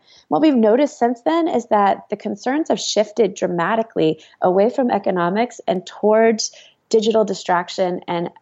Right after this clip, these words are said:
an uncertain technological future. I think people are both fascinated by artificial intelligence and virtual reality and augmented reality,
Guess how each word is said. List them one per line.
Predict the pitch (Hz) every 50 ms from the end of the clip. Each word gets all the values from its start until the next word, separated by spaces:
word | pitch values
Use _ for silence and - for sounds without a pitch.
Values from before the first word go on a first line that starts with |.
| - -
an | 170 175 - -
uncertain | - 190 196 190 - - 190 - -
technological | - - 180 - - 175 165 160 151 - - - - -
future. | - - 160 165 - - - 139 131 - -
I | - _ _ _ _ _ -
think | 247 240 -
people | 254 254 - 262 247
are | 220 208
both | 208 208 202 185 185 180 - _ _ _ _ _ _ - -
fascinated | 208 190 - 226 - - 254 233 220 214 214 220 208 208 202
by | 202 190 185 180 180 175
artificial | - 185 190 185 196 196 - 196 - - 190 170
intelligence | 165 165 - - 180 180 180 180 180 - 175 175 170 170 170 - -
and | 165 165 156
virtual | - 180 180 180 - 196 180 170
reality | 165 170 170 170 170 170 170 165 165 160
and | 156 160 - -
augmented | 185 185 180 185 165 160 - 185 170 175
reality, | 180 170 170 165 165 165 170 165 160 160